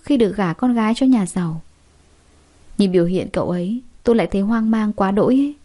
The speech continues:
Sao trông tôi giống như vừa ký hợp đồng và vụ làm ăn bị lỗ vốn vậy trời? Cậu hai này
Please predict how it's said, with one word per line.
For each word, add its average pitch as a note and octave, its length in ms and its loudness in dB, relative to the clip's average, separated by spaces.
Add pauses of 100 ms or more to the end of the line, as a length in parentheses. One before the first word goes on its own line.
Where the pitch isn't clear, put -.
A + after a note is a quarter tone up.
(340)
Sao C4 560 4
trông C#4 200 4
tôi C4 160 4
giống A#3+ 200 2
như C#4 120 4
vừa A#3 160 2
ký G3 200 -4
hợp C4+ 160 4
đồng F#3+ 280 0
và F#3 80 0
vụ G#3 160 2
làm G3 240 0
ăn B3 140 0
bị A#3+ 100 0
lỗ G#3 200 2
vốn A#3 280 2
vậy C4+ 180 -2
trời? G3+ 320 -4 (960)
Cậu C#3+ 120 2
hai F#3 180 0
này E3 220 -4